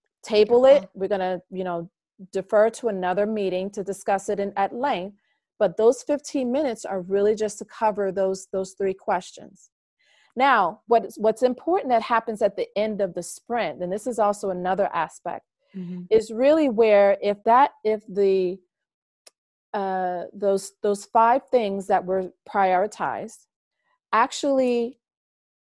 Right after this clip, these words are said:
Speaker 1: produce something that can be put into, in front of a customer, then that is a great point at the end of that sprint to do a quick share with the customer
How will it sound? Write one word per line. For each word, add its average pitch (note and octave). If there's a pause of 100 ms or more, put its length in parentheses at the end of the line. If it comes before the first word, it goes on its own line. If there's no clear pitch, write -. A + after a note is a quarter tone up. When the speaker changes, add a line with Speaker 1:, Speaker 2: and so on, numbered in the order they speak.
(180)
Speaker 1:
produce A#3+
something A3
that G3+
can G#3
be F#3+
put A#3
into, A#3+
in G3+
front G3+
of G#3
a G#3
customer, G3+ (140)
then B3 (100)
that G#3+
is B3
a G#3
great G#3
point A#3
at F#3
the -
end G3+
of G3
that F#3+
sprint A3+ (680)
to G#3+
do A3
a G3
quick -
share B3
with F#3
the G3
customer A3